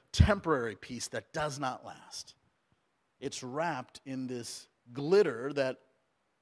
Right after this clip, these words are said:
when you unpack it, the Bible simply says it is trouble. And so you have the option of where you wanna put your heart, where do you wanna put your focus, and Jesus says,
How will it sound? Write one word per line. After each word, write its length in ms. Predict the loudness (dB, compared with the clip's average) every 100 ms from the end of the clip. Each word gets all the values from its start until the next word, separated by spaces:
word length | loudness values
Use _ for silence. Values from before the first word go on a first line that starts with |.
| _
when 220 | -6 -4
you 220 | -2 -2 0
unpack 640 | -2 -4 -6 -4 -4 -6
it, 220 | -10 -10 _ _ _ _
the 80 | -10
Bible 400 | -2 0 0 -4
simply 380 | -6 -8 -6 -6
says 520 | -6 -2 0 0 -2 -14 _ _ -14
it 220 | -12 -12 _
is 220 | -18 -16
trouble. 580 | -12 -12 -10 -10 -10 -16 _ _ _ _ _ _ _ _ _
And 140 | -4 -2
so 140 | 2
you 180 | 2 2
have 340 | 0 0 0 -2
the 140 | -10 -4
option 420 | -4 -2 -4 -4
of 140 | -8 -4
where 300 | 0 2 2
you 160 | 0
wanna 220 | -2 -2
put 200 | -2 -6
your 120 | -4 -6
heart, 460 | 2 4 4 0 -8 -6
where 260 | 4 6 6
do 80 |
you 120 | 4 0
wanna 160 | -2
put 240 | -2 -4 -4
your 100 | -10
focus, 560 | -2 2 2 2 -2
and 160 | -2 -6
Jesus 400 | -4 -4 -4 -4
says, 300 | -4 -4